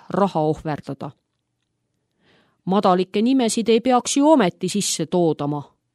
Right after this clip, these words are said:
arutlesime meie. Aga teadlased, kellega meil oli juhust küsimust arutada, vangutasid siiski umbusklikult pead. Kes muide teab,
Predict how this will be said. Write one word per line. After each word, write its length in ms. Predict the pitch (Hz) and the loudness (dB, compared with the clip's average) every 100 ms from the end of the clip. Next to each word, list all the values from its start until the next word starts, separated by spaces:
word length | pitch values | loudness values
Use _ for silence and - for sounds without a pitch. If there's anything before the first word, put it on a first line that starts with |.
| _ _ | _ _
arutlesime 600 | 175 156 - 160 170 165 | -2 -2 -6 -6 -4 -2
meie. 360 | 180 170 139 - _ _ _ _ _ _ _ _ _ _ _ _ | 0 0 -2 -10 _ _ _ _ _ _ _ _ _ _ _ _
Aga 200 | 208 226 | -2 0
teadlased, 680 | 320 349 220 214 214 185 - _ | 2 4 4 2 0 -2 -6 _
kellega 380 | - 262 196 196 | 0 2 4 2
meil 220 | 202 202 | 2 2
oli 220 | 202 202 226 | 2 2 2
juhust 500 | 311 208 - - - | 4 2 0 -8 -2
küsimust 520 | 285 208 156 139 - | -2 0 -2 -6 -2
arutada, 580 | 285 262 - 190 170 165 - _ _ _ _ _ - | 0 0 -2 -4 -2 -4 -6 _ _ _ _ _ 2
vangutasid 580 | 359 311 196 170 160 - | 4 4 0 -2 -4 -4
siiski 640 | - 269 - - 202 185 - _ | -2 0 -2 -6 -4 -6 -8 _
umbusklikult 840 | 269 226 160 196 - 156 - 151 143 _ | 4 4 2 -2 -2 -6 -4 -6 -6 _
pead. 380 | 160 139 - - _ _ _ _ _ _ _ _ _ _ _ _ _ - - _ - | -4 -4 -12 -20 _ _ _ _ _ _ _ _ _ _ _ _ _ -20 -20 _ -2
Kes 220 | 349 - | 0 2
muide 280 | 311 302 285 | 2 2 2
teab, 340 | 180 151 - | 2 0 -8